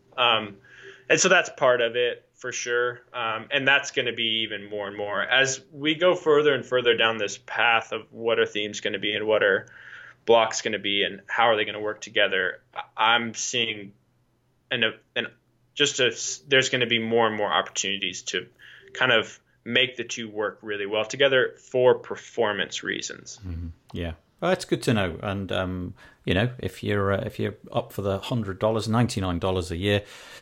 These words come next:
Speaker 2: then that's a nice, um, encouraging thing to know. Speaking of, um, sort of like the pro one, as we were a minute ago, s-, fifty-nine dollars a year, let me just run through these. So you get, obviously, all the free ones, 'cause they're free, and all the features that are included in those, plus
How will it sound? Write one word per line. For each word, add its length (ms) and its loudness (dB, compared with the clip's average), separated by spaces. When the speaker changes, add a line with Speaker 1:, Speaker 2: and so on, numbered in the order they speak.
Speaker 2:
then 260 6
that's 240 0
a 60 4
nice, 400 0
um, 280 4
encouraging 600 0
thing 220 -2
to 120 -4
know. 220 0
Speaking 480 4
of, 180 6
um, 400 6
sort 180 -2
of 40 0
like 120 4
the 60 -6
pro 340 4
one, 200 4
as 100 0
we 80 0
were 160 2
a 60 2
minute 200 2
ago, 240 0
s-, 220 -2
fifty-nine 560 2
dollars 320 0
a 60 0
year, 220 4
let 100 0
me 80 0
just 220 -2
run 200 4
through 240 -2
these. 240 0
So 120 4
you 100 4
get, 260 6
obviously, 540 -4
all 200 -4
the 80 -6
free 280 -2
ones, 300 -4
'cause 180 -10
they're 140 -4
free, 500 -6
and 160 2
all 80 2
the 80 -2
features 500 0
that 120 -2
are 80 -2
included 420 -2
in 100 0
those, 260 -2
plus 420 0